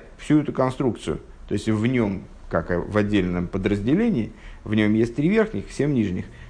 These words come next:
Так вот, он одевается в нижнее начало, то есть в мидейс, в мидейс, мидейс, вдевается именно своими семью нижними.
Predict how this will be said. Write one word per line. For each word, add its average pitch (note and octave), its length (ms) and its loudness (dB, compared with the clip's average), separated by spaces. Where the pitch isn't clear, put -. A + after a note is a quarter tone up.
Так G#2+ 140 2
вот, B2+ 220 4
он D#3 300 4
одевается A#2 680 4
в C#3 80 2
нижнее G3 400 2
начало, G2+ 460 0
то A#2+ 120 2
есть G#2 200 2
в G#2 120 0
мидейс, G#2 420 2
в G2 100 -4
мидейс, A2 380 4
мидейс, G#2+ 480 0
вдевается C#3 640 2
именно F3 300 2
своими C#3 420 2
семью C3 380 2
нижними. F#2 480 0